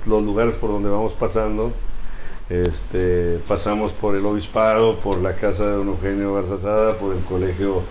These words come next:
Sagrado Corazón, por la Purísima, y donde puedes en la Purísima comerte un café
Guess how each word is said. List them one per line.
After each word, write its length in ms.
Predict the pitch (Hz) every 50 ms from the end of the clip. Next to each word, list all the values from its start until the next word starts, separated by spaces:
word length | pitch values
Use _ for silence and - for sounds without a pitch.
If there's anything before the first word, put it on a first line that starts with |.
| - - - - -
Sagrado 340 | - 95 95 95 95 98 92
Corazón, 640 | 92 98 98 92 87 101 104 107 - 113 113 113 - - - - - - - -
por 100 | 95 92
la 120 | 95 95
Purísima, 800 | 90 - 104 101 101 113 117 113 - 107 110 113 113 110 110 110 101 - - - - - - - -
y 40 | 92
donde 260 | 92 92 95 98 92
puedes 600 | 90 - 101 101 104 104 101 95 87 - - -
en 160 | - 104 95
la 80 | 95 95
Purísima 680 | 92 95 98 98 98 92 98 101 98 104 104 101 95 92
comerte 340 | 92 101 98 95 90 - 104
un 80 | 98
café 560 | 98 - 107 95 90 95 98 98 98 98 98